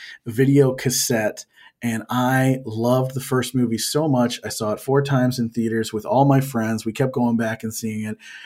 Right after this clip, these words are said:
And, and, you know, I got the cassette tape of the soundtrack and I would play it all the time and in my, uh, in my Walkman. And, and it was, it was amazing, right? So those were the days and it was great. But when I heard there was a second Mortal Kombat movie, oh, and you have to go to,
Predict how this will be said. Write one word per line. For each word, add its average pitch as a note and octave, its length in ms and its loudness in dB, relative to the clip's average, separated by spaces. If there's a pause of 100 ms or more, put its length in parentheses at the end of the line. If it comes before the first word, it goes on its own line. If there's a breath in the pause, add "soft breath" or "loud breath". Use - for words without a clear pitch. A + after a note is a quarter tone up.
(160 loud breath)
And, A2 260 -4
and, A2+ 240 -2
you A#2 60 2
know, G2+ 200 -4
I B2 60 -6
got B2 240 0
the A2 80 -4
cassette - 540 0
tape B2 360 2
of G#2 140 -6
the - 60 -8
soundtrack A#2+ 840 0
and G#2 100 -10
I - 20 -10
would F#2+ 140 -16
play B2 280 -2
it A#2+ 80 2
all A2+ 140 -2
the A2+ 100 -2
time A2 460 -4
and G#2 120 -12 (380 loud breath)
in G#2 140 -2
my, G2+ 260 -2
uh, F#2+ 260 -6 (100)
in G#2+ 40 -6
my F#2+ 120 -6
Walkman. A2+ 640 0 (120)
And, F#2+ 200 -20
and G#2 100 -14
it G#2+ 100 -6
was, A2+ 220 -4
it A#2+ 60 -10
was A#2+ 120 -2
amazing, A#2 440 0
right? G#2 220 -10
So A#2 240 -2 (380 loud breath)
those D3 220 6
were C#3+ 60 8
the B2 100 4
days G2+ 360 0
and G#2+ 140 -10
it A2 60 -4
was G#2+ 100 -6
great. A2+ 320 -2 (160)
But G#2+ 180 -2
when A#2 260 0
I A2+ 160 -4
heard C#3 420 4 (140)
there A2+ 100 -6
was - 100 -8
a - 60 -6
second C#3+ 400 0
Mortal A2 240 0
Kombat E3 440 4
movie, G#2+ 420 -6 (420 loud breath)
oh, D3+ 180 6
and C3+ 100 4
you B2+ 100 4
have C#3 180 6
to C#3 80 0
go C3 160 4
to, B2 180 4